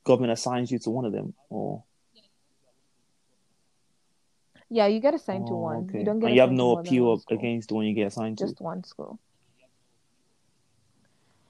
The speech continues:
Speaker 2: I mean, you can
Speaker 1: Oh, okay,
Speaker 2: appeal, but
Speaker 1: okay.
Speaker 2: it costs you money. It does cost you money. And, and it's easier to change courses within a university. Like, say, for instance, the University of Nairobi has
Speaker 1: Mm-hmm.
Speaker 2: campuses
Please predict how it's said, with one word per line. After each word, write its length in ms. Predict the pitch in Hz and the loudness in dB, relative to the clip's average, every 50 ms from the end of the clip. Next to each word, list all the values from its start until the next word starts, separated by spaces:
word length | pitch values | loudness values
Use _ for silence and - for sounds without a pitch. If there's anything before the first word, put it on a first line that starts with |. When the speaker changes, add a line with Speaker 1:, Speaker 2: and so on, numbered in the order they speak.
| _ _ _ _ _ _ _ _ - | _ _ _ _ _ _ _ _ 0
Speaker 2:
I 60 | 302 349 | 2 4
mean, 160 | 370 359 311 | 4 4 4
you 140 | 277 262 254 | 4 2 2
can 140 | 220 262 | 2 2
Speaker 1:
Oh, 40 | 226 208 | 2 0
okay, 20 | 220 | 0
Speaker 2:
appeal, 420 | - - - 233 262 311 392 403 | -4 -6 -2 0 2 2 2 2
but 160 | - - 190 | 2 2 0
Speaker 1:
okay. 60 | 185 185 | 0 -2
Speaker 2:
it 80 | - | -4
costs 360 | - 226 214 214 - _ _ | -2 -2 -2 -2 -4 _ _
you 120 | - 202 196 | -8 -6 -6
money. 440 | 190 180 180 180 185 214 262 349 440 - _ _ _ _ _ _ _ _ _ _ _ _ _ _ _ _ _ _ _ _ _ _ _ _ _ _ _ _ _ _ _ - | -6 -6 -6 -6 -6 -8 -8 -8 -10 -12 _ _ _ _ _ _ _ _ _ _ _ _ _ _ _ _ _ _ _ _ _ _ _ _ _ _ _ _ _ _ _ -4
It 140 | 208 214 196 | -2 0 2
does 240 | 208 208 233 220 | 4 4 4 2
cost 300 | - - 220 196 190 - | 0 -2 -4 -4 -2 -4
you 60 | 202 190 | -6 -6
money. 320 | 175 175 180 190 208 - _ _ _ | -4 -4 -4 -4 -4 -6 _ _ _
And, 160 | - 247 247 - | 4 4 6 4
and 140 | - 247 254 | 4 4 4
it's 160 | 254 - - - | 2 0 -2 0
easier 280 | 269 285 269 277 311 262 | 2 4 4 4 2 0
to 120 | - 233 | -2 -4
change 320 | - - 226 220 220 208 | -2 0 2 2 0 -2
courses 460 | - - 214 208 226 - 247 254 226 202 | -2 0 0 0 0 -2 -4 -4 -2 -2
within 400 | 196 190 180 180 196 208 208 208 | -2 -2 0 0 2 2 2 0
a 60 | 190 | -2
university. 600 | 180 180 180 175 175 180 175 185 175 _ - 175 | -4 -4 -6 -6 -4 -2 -2 -4 -4 _ -8 -6
Like, 320 | 170 175 170 170 175 - _ _ _ _ _ _ | -4 -2 -2 -4 -4 -6 _ _ _ _ _ _
say, 440 | _ - - 247 233 214 208 202 196 | _ -4 2 4 6 6 6 6 4
for 140 | 196 - 202 | 2 0 0
instance, 360 | 202 226 226 - 196 196 196 - | -2 -2 -4 -6 -6 -8 -6 -4
the 80 | 208 | -4
University 380 | 202 196 196 196 208 233 - 214 | -4 -2 0 0 0 0 0 -2
of 40 | 190 | -2
Nairobi 520 | 185 175 185 190 190 190 196 190 185 196 | -2 0 0 0 0 -2 -2 -4 -6 -4
has 280 | 196 196 185 180 190 185 | -2 -2 -2 -2 -2 -4
Speaker 1:
Mm-hmm. 140 | - - - | -6 -4 -2
Speaker 2:
campuses 560 | 165 196 202 - 180 - - 185 175 180 165 | -2 -2 -2 -4 -8 -6 -4 -4 -4 -4 -6